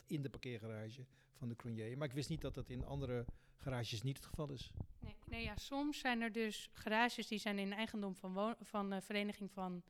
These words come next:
Speaker 2: Eigenaren. Ja, en daarin maken natuurlijk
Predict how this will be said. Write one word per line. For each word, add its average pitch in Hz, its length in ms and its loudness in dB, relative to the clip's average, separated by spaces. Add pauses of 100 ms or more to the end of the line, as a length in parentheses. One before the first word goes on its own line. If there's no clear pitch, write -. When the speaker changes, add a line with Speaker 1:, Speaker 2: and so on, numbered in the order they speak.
(400)
Speaker 2:
Eigenaren. 226 840 4 (320)
Ja, 190 180 0
en 208 100 4
daarin 214 380 6
maken 208 320 2
natuurlijk 202 540 -2